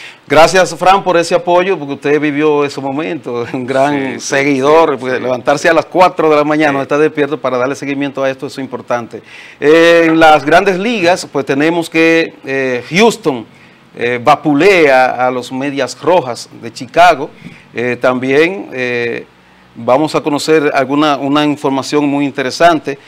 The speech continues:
Speaker 1: y es que fallece, eh, Pat Corrales,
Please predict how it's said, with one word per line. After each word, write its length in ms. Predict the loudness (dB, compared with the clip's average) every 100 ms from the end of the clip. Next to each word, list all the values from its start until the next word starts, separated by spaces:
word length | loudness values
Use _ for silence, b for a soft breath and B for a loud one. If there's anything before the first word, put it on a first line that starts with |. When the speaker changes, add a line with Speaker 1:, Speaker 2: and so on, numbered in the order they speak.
| B -4
Speaker 1:
y 80 |
es 100 | -2
que 120 | 0 0
fallece, 500 | 0 0 0 2 2
eh, 760 | 4 2 -2 -2 -2 -2 -4 -6 -18 0
Pat 300 | 2 2 0 0
Corrales, 640 | 2 6 6 6 2